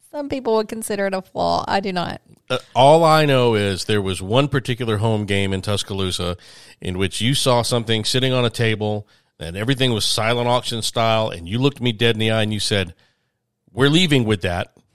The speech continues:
Speaker 1: <laughs>
Speaker 2: I don't care what you have to do." <laughs> And I walked up and I said to the, the little girl working the stand, the little booth there, and I said, "Is there a buy it now option?"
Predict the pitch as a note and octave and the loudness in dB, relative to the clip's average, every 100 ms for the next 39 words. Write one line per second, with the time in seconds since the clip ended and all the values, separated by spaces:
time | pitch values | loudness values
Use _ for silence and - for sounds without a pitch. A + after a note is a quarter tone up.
0 | G#3 F3+ F#3 F3 F3+ E3+ F#3 E3 _ _ | -2 2 4 4 2 0 0 -4 _ _
1 | _ - B2 B2+ C#3 C#3+ B2 A#2+ A2+ A#2 | _ -4 2 2 2 2 0 0 -2 0
2 | G#2+ - F#2+ F#2 C#2+ _ _ _ _ _ | -2 -2 -6 -6 -8 _ _ _ _ _
3 | - - - - - - - - _ _ | -14 -12 -10 -12 -18 -20 -20 -20 _ _
4 | _ - D#4 - - - - - A2 A2 | _ -2 -2 -2 -12 -12 -10 -4 0 4
5 | A2 A#2 - - A#2 - G#2 G#2 - A#2 | 6 6 6 4 2 2 0 0 0 -4
6 | G#2 G#2 G#2 - A#2 A2+ G#2 G#2+ G#2+ G#2+ | -4 -6 -6 -4 -2 -2 -2 0 2 0
7 | G2+ A2 G2 - G#2+ A2 - G2+ G2+ G2 | -2 -2 -2 0 2 0 -2 -4 -4 -4
8 | G#2 - F#2+ F#2 G2 F#2+ - G2+ A2+ - | -6 -6 -6 -4 -4 -2 -4 -4 -6 -2
9 | C3 B2+ A#2 A2+ C3 A2+ G#2+ A#2 A2+ - | 0 0 0 -2 -2 -6 -4 -4 -6 -8
10 | B2 | -12